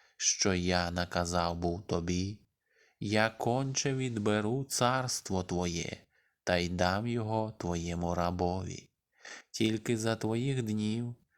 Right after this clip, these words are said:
не зроблю того ради батька твого Давида. З руки сина твого відберу його». Саме так і сталося. Завдяки великим гріхам царя Соломона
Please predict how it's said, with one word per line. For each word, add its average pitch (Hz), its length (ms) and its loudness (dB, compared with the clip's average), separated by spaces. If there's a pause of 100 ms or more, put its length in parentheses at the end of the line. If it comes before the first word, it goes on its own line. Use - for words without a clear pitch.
(240)
не 101 240 2
зроблю 92 680 0
того 101 760 0 (160)
ради 90 440 2
батька 90 580 -2
твого 85 480 -4
Давида. 98 760 -2 (640)
З 113 180 0
руки 120 500 0
сина 143 520 0
твого 90 720 -2
відберу 90 760 0
його». 107 460 -4 (880)
Саме 156 560 0
так 143 580 -4
і 107 100 0
сталося. - 880 -2 (680)
Завдяки 104 680 0
великим 98 560 0
гріхам 92 680 -2
царя 87 400 -2
Соломона 92 840 -2